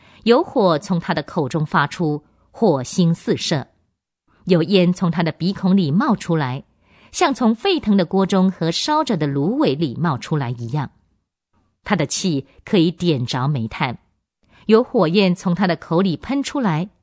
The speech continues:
他的颈项上存着能力，金控在他面前跳跃。他下垂的肌肉紧贴在一起，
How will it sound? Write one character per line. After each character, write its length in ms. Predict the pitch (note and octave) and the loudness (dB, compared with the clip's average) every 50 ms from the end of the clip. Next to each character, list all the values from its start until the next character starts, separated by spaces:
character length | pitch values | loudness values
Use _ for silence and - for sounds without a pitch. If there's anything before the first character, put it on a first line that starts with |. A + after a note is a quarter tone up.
| _ _ _ _ _ _ _ | _ _ _ _ _ _ _
他 100 | _ - | _ -4
的 120 | F4+ G4+ F4 | -2 -2 -2
颈 240 | - - A3 F3 C#3+ | 2 2 2 2 2
项 260 | - - G#3+ F#3 E3 | 2 2 2 2 2
上 320 | - - F#3+ F3 D#3+ D3+ | 2 2 2 2 0 -2
存 320 | - - - - F#3+ G#3+ C#4+ | -6 -6 -2 2 2 2 2
着 140 | - D4 | 2 2
能 240 | G#3 E3+ C3+ A#2 B2+ | 2 2 2 0 -2
力， 260 | D#3+ F3 D3+ - - _ _ _ _ _ _ _ _ _ _ _ | -2 -2 -2 -4 -8 _ _ _ _ _ _ _ _ _ _ _
金 240 | - - G3 F3+ F3 | 2 4 4 4 4
控 360 | - - G3+ D#3+ D3 C#3 C3+ | 2 0 0 0 0 -2 0
在 140 | - E3+ D3 | 0 -2 0
他 160 | - D#3+ D#3 | 0 0 2
面 280 | E3+ F#3 F3+ D#3+ D3 | 4 4 4 2 0
前 260 | - - - C#3+ C#3 C#3+ | -2 -4 -4 -2 -2 -4
跳 260 | - - B3 G#3 D3 | -4 -4 -4 -4 -2
跃。 260 | B2 D#3 C3+ B2 - _ _ _ _ _ _ _ _ _ _ _ _ _ _ _ | -2 -4 -4 -4 -8 _ _ _ _ _ _ _ _ _ _ _ _ _ _ _
他 160 | - E3+ D#3+ | -4 -2 -2
下 320 | D#3 - - G3 E3+ D3 | -2 -2 0 0 0 0
垂 180 | C#3 - - D#3 | 0 -2 -4 -2
的 100 | C#3+ D#3 | -2 -2
肌 220 | - - - F3+ | -4 -2 -2 0
肉 220 | E3 F#3 E3+ D#3 D3+ | 2 2 0 0 -2
紧 300 | - - E3+ D#3+ C#3 B2+ | -2 -2 -2 -2 -2 -2
贴 200 | - - E3+ E3+ | -2 -2 -2 0
在 140 | - E3 D3 | 0 0 -2
一 160 | D#3 A#3+ A3+ | -2 -4 -6
起， 380 | - - - E3 C#3+ B2+ B2 | -6 -6 -4 -4 -4 -4 -6